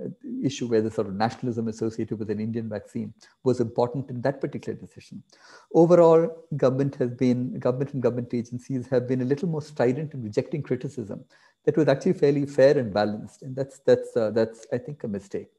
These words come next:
There are, of course, many long-term structural problems whenever we deal. These are old problems that have to do with the structure of our public health system. And I'm glad that the budget at least now seems to be looking at understanding the need for very specific investments, both in public health as well as in research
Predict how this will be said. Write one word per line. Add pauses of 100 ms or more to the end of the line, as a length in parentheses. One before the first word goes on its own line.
(640)
There
are,
of
course,
many
long-term
structural
problems
whenever
we
deal.
These
are
old
problems
that
have
to
do
with
the
structure
of
our
public
health
system. (500)
And
I'm
glad
that
the
budget
at
least
now
seems
to
be
looking
at
understanding
the
need
for
very
specific
investments,
both
in
public
health (400)
as
well
as
in
research